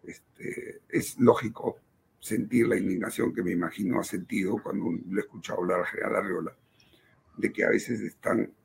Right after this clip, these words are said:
haciendo, no solo él, muchas personas del ámbito de la lucha contra el terrorismo, eh, buscando,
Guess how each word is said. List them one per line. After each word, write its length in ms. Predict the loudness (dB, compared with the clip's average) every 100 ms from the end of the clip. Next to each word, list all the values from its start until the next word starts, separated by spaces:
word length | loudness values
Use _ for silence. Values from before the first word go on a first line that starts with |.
| _ _
haciendo, 640 | -2 -2 0 0 0 -2 -4
no 120 | -6
solo 260 | -4 -4 -2
él, 160 | -4 -12 _ _ _ _ -2
muchas 400 | 2 2 0 -6
personas 680 | -6 -4 -2 -2 -4 -8 -14
del 240 | -6 -2 -2
ámbito 460 | -2 -4 -4 -4
de 100 | -2
la 100 | -2
lucha 280 | -6 -6 -8
contra 240 | -8 -8
el 40 | -10
terrorismo, 600 | -8 -4 -4 -4 -6 -8 _ _ _ _ -16
eh, 260 | -16 -16 -20 -20 _
buscando, 680 | -6 -4 0 2 2 -2 -8